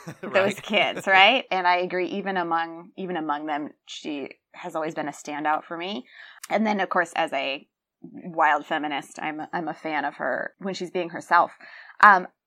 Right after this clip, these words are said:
Speaker 2: I think she
Speaker 1: Mm-hmm.
Speaker 2: was great. I think she had the qualities kind of ascribed to the character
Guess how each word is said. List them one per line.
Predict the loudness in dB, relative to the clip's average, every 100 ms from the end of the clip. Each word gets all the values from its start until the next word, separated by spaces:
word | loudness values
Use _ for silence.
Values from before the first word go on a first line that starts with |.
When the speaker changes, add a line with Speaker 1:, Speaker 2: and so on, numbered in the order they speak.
| -4
Speaker 2:
I | -2
think | 0 -2
she | -4
Speaker 1:
Mm-hmm. | -4
Speaker 2:
was | -6 -4
great. | -4 -2 -4 -8 -10
I | -12 -8
think | -8 -8 -10 -16
she | -10 -8 -8 -8
had | -8 -4 -4 -4 -8
the | -8 -6 -6 _ _ -20
qualities | -10 -4 -2 -2 -4 -4 -6 -8 -20 -12
kind | -12
of | -12 _ -14
ascribed | -14 -4 -2 -2
to | -4
the | -10
character | -8 -6 -6 -6 -6 -6 -6